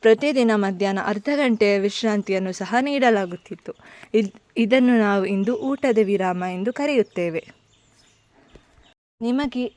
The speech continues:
ಈಗ ಗೊತ್ತಾಯ್ತಲ್ಲ ವಾರದ ರಜೆ ಹೇಗೆ ಸಿಕ್ಕಿತು ಅಂತ? ನಿಮಗೆ ಈ ಮಾಹಿತಿ ಮೊದಲೇ ಗೊತ್ತಿತ್ತೇ?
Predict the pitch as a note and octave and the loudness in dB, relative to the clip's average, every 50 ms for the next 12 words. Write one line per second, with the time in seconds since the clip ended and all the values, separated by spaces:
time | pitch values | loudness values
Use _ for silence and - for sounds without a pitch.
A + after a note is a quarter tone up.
0 | _ - E4 A#3+ B3+ A3+ B3 A3+ A3 G#3+ G3+ - - G#3 G3 F#3+ F#3+ F#3 - G#3 | _ -8 -6 -4 -4 -2 -4 -4 -2 -4 -6 -6 -6 -6 -6 -4 -6 -6 -6 -4
1 | G3+ G#3 A3+ B3+ B3+ A3 - _ - - - _ _ - G#3+ G#3+ G#3+ G#3 G#3 G3 | -4 -2 -2 -2 -2 -4 -6 _ -20 -20 -20 _ _ -2 -2 0 0 0 -2 -4
2 | G3+ G3+ G3+ G3+ G3 F#3+ G#3+ G3+ - A3+ A#3+ B3+ A#3 B3+ B3 - C4 A#3+ - - | -4 -4 -6 -6 -6 -6 -8 -6 -2 -2 -2 -2 -2 -4 -6 -4 -6 -6 -6 -8
3 | A#3 - A#3+ A#3+ A#3 A#3 A#3 A#3 - C#4 D#4 D#4 _ _ _ _ _ _ _ _ | -8 -6 -4 -4 -2 -2 -4 -4 -6 -8 -10 -10 _ _ _ _ _ _ _ _
4 | _ _ _ _ _ _ _ _ _ _ _ B3+ B3+ C#4+ D#4 E4 D#4 C4+ C4+ - | _ _ _ _ _ _ _ _ _ _ _ -4 -4 -2 -2 -2 -4 -4 -4 -4
5 | - A#3 C4 D4+ C#4+ C#4+ B3+ A#3+ G#3+ A3 G#3+ - - G#3 G3+ G3 F#3+ F#3+ - A#3+ | -2 -2 -2 -2 0 0 0 0 0 0 -2 -2 -2 -4 -4 -2 -2 -2 -2 0
6 | B3+ C#4+ D4 A#3 G#3 G3+ G3+ _ - G3 F#3+ - _ - F#3 F3+ F3+ F3+ F3+ F#3 | 0 0 0 0 0 -2 -2 _ -6 -8 -8 -6 _ -6 -4 -2 -2 -4 -4 -8